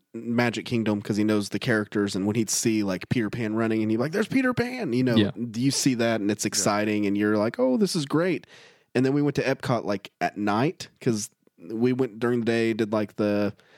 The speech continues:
Speaker 1: um, Finding Nemo rides and stuff like that, went
Speaker 2: Yeah.
Speaker 1: back and took a nap, and then you go back at night, and it's, like, really nice. I would have rather just done that with Robbie
Speaker 2: Yeah.
Speaker 1: and not had him and,
Speaker 2: Yeah.
Speaker 1: like, had dinner
Speaker 3: Yeah.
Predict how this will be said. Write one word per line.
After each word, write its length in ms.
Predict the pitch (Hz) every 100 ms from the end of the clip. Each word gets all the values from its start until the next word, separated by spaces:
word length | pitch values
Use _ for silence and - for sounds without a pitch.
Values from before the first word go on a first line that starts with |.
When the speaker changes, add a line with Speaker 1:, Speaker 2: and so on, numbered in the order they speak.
| _ _ -
Speaker 1:
um, 640 | 101 95 90 82 90 - _ - -
Finding 340 | - 123 120 110
Nemo 260 | 117 113
rides 360 | 113 110 110 104
and 40 |
stuff 140 | 104 110
like 80 |
that, 180 | 110 104
went 180 | 92 110
Speaker 2:
Yeah. 120 | 123
Speaker 1:
back 160 | 95 110
and 100 | 110
took 120 | 120
a 40 |
nap, 280 | 110 110 107
and 100 | 110
then 120 | 110 110
you 60 |
go 120 | 104
back 280 | 98 110 110
at 60 | 80
night, 320 | 143 160 123
and 120 | 98 110
it's, 220 | 104 - _ _ _
like, 220 | 101 95
really 220 | 123 160 113
nice. 400 | 120 135 - - _
I 80 | 107
would 80 | 160
have 140 | 139 117
rather 340 | 123 127 110
just 280 | 104 110 -
done 180 | 110 113
that 140 | 107
with 140 | 98 92
Robbie 460 | 92 101 123 135 - _ _ -
Speaker 2:
Yeah. 180 | 143 120
Speaker 1:
and 80 |
not 160 | 123 120
had 180 | 120 120
him 260 | 123 117
and, 60 | 117
Speaker 2:
Yeah. 100 | 117
Speaker 1:
like, 80 | 101
had 180 | 110 104
dinner 380 | 110 117 120 123 -
Speaker 3:
Yeah. 160 | 92